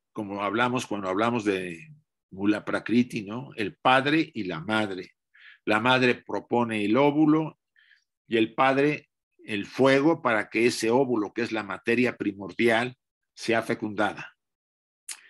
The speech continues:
Y esa, esa fecundación genera, pues, los tres logos, después de los tres logos, las jerarquías, los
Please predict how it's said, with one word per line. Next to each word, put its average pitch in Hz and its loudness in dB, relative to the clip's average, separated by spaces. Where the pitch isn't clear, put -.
Y 110 4
esa, 123 0
esa 113 -6
fecundación 123 -2
genera, 123 -2
pues, 104 -6
los 113 0
tres 120 4
logos, 151 6
después 123 -4
de 120 0
los 107 -4
tres 113 -2
logos, 135 0
las 107 -2
jerarquías, 143 4
los - -12